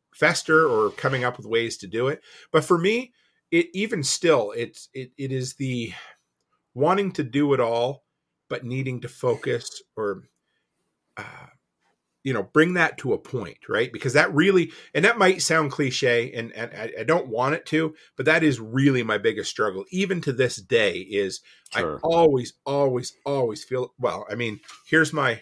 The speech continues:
Speaker 1: I use an, an agenda every single day, and I put, um, what I need to do. I, I have a theme for the day, whether it's property management, whether it's right now the daycare renovations or content creation. Those are my three days. That's all I have, and then days off. And everything needs to fit into that.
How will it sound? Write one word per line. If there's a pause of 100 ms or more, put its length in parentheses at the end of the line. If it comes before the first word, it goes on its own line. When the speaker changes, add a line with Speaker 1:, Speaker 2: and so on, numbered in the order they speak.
(120)
Speaker 1:
I
use
an,
an
agenda
every
single
day,
and
I
put, (440)
um,
what
I
need
to
do.
I,
I
have
a
theme
for
the
day,
whether
it's
property
management,
whether
it's (260)
right
now
the
daycare
renovations
or
content
creation. (340)
Those
are
my
three
days.
That's
all
I
have,
and
then
days
off. (380)
And
everything
needs
to
fit
into
that.